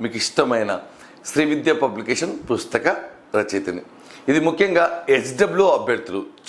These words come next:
చాలామంది ప్రిలిమినరీకి వచ్చిన తర్వాత, "మేము పోటీలో ఉన్నామా, మాకు జాబ్ వస్తుందా, మేము ఆశలు పెట్టుకోవచ్చా?" అనే ఉద్వేగంలో ఉండి పదే పదే మెసేజ్లు,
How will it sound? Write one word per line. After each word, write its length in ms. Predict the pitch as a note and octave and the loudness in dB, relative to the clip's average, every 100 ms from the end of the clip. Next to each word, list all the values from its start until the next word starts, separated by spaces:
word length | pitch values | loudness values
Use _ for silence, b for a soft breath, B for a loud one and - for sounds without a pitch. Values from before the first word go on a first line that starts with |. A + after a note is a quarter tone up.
| C3+ | 2
చాలామంది 800 | D3+ F#3+ D#3+ A#2 G#2 G#2+ - - B B - - | 4 4 2 0 -2 -2 -4 -8 B B -20 -2
ప్రిలిమినరీకి 720 | C#3+ E3+ G#3 G#3 G3 E3 B2+ | 0 2 2 2 2 0 0
వచ్చిన 280 | A#2+ - A2+ | 0 -2 -2
తర్వాత, 360 | A#2 A#2 A#2 D#3+ F3 - B B B B | 0 2 2 0 -2 -4 B B B B
"మేము 160 | C#3 D3 | 0 0
పోటీలో 440 | - C#3 D#3+ E3 | 2 2 4 4
ఉన్నామా, 460 | D#3+ D#3 D#3+ F3 F3+ - | 4 2 2 2 0 -2
మాకు 180 | C3 C3 A2 - | -2 -2 -2 2
జాబ్ 220 | A#2+ D3 | 4 4
వస్తుందా, 500 | D#3 - D#3 E3 E3+ A#2+ | 0 -2 2 2 2 -4
మేము 180 | C3+ B2+ | 0 2
ఆశలు 340 | C3 - E3 | 2 0 -2
పెట్టుకోవచ్చా?" 1000 | - A2+ A2 - C#3+ B2+ A#2+ - B2+ A2+ - B B - | -2 -4 -6 0 2 2 0 2 2 2 -4 B B 0
అనే 140 | E3+ | 0
ఉద్వేగంలో 680 | C3+ A#2+ B2 F3 F#3 E3+ D3 | 0 -4 0 2 2 2 0
ఉండి 400 | B2+ C#3 C#3 - - | 2 2 0 -2 -2
పదే 220 | C#3+ C#3+ D#3+ | 0 2 2
పదే 320 | D#3 C3+ D3+ | 2 2 2
మెసేజ్లు, 720 | A2+ A#2+ B2+ C3 - A2+ D3 | 0 -2 2 0 0 -2 -2